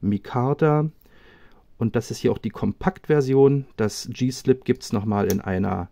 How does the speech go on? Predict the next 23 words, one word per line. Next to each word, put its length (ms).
ich 140
sage 240
mal, 220
größeren 640
Version, 460
also 220
als 300
normales 560
G-Slip. 640
Wenn 140
man 260
uns 220
das 160
hier 120
mal 120
anschauen, 880
das 240
Kompakt 920
des 180
G-Slip, 720
das 200
ist 240
schon, 460